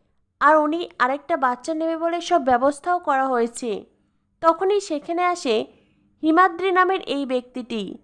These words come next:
হিমাদ্রি এসে হাত জোর করে বলে, "আমার স্ত্রী মৃত সন্তানের জন্ম দিয়েছে, সে এখন মৃত্যু শয্যায়। ডক্টর বলেছে তাকে যদি আমি সন্তান না দিতে পারি তবে তাকে বাঁচানো সম্ভব নয়।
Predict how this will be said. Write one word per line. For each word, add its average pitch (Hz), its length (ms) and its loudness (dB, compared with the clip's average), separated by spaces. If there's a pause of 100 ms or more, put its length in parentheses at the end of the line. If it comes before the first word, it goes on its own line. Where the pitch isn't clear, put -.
(460)
হিমাদ্রি 339 420 4
এসে 311 340 -2
হাত 277 340 0
জোর 294 320 0
করে 302 260 4
বলে, 233 400 0 (220)
"আমার 320 420 4
স্ত্রী 254 320 -10
মৃত 269 240 -6
সন্তানের 311 600 -2
জন্ম 240 360 -2
দিয়েছে, 226 600 -6 (440)
সে - 160 -2
এখন 330 340 2
মৃত্যু 285 340 -4
শয্যায়। 233 600 0 (520)
ডক্টর 302 460 4
বলেছে 285 640 -2
তাকে 254 260 -6
যদি 320 240 -2
আমি 330 160 0
সন্তান 294 500 0
না 269 260 2
দিতে 320 240 -4
পারি 262 380 0 (480)
তবে 311 200 2
তাকে 302 340 0
বাঁচানো 285 420 2
সম্ভব 269 500 0
নয়। 208 360 -2